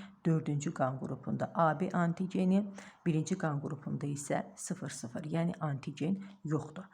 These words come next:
Qan plazmasına gəldikdə isə qan plazmasında xüsusi zülallar olur, antikor, aglutinin. Bunlar nə zaman olur? Əgər hüceyrəyə hər hansı bir yad cisim daxil olduqda,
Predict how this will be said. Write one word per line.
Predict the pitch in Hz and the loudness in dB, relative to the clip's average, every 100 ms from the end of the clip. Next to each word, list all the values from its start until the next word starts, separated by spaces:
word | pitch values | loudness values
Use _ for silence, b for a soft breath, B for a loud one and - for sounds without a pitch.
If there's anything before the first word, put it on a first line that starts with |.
| B B - | B B 2
Qan | 233 254 | 2 2
plazmasına | - 170 165 147 127 - 127 135 | 2 2 2 0 -2 -2 -4 0
gəldikdə | 180 180 175 180 - 185 | 2 4 2 -2 0 0
isə | 180 - 190 | 0 0 0
qan | 190 170 | 4 2
plazmasında | 160 156 151 143 143 139 135 147 | 2 -4 -2 -2 -2 -2 -2 -2
xüsusi | - - 147 - | -4 -6 -4 -4
zülallar | 127 143 139 135 147 143 | -4 -2 -2 0 0 -2
olur, | 123 - - | -2 -6 -4
antikor, | 160 139 131 - 156 156 - | -2 0 -4 -6 -2 -2 -2
aglutinin. | 165 151 143 139 - 131 135 - B B - | -2 -2 -2 -4 -4 -4 -4 -6 B B 4
Bunlar | 175 185 175 | 6 6 6
nə | 196 196 | 6 6
zaman | 131 127 127 | 4 0 0
olur? | 127 143 196 - | -2 -2 -4 -2
Əgər | 165 170 175 B B | 0 0 -2 B B
hüceyrəyə | 170 - 170 175 180 | 2 4 2 4 2
hər | 156 160 | 2 0
hansı | 165 151 - 156 | 0 -2 -2 -2
bir | 160 | -2
yad | 151 165 151 | 2 2 0
cisim | - - - 143 | -2 -2 -2 2
daxil | 143 143 - 165 | 2 2 -2 -6
olduqda, | - 143 139 147 - | -2 -2 -2 -2 0